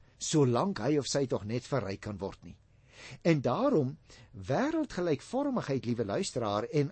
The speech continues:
afgodsdiens is, wat die verbondsvolk betref, to-,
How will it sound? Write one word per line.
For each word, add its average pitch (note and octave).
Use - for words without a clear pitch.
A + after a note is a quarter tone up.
afgodsdiens F#3
is, A#3
wat C#3+
die D3
verbondsvolk C#3+
betref, G2+
to-, -